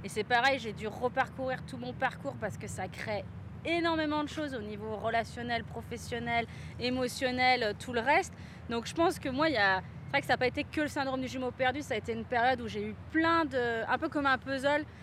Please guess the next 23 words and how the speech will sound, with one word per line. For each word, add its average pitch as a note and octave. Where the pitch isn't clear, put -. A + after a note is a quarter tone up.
plein D4
de D4+
clés, C#4+
plein C#4+
de C#4
mises C#4+
en C4+
lumière. C4
Et A#3
effectivement, C4
ça G#3+
te G#3
fait A3
percevoir A#3
tout -
ça B3+
d'une A3
autre G#3+
manière. B3
Donc, A3
je -
pense B3
que G3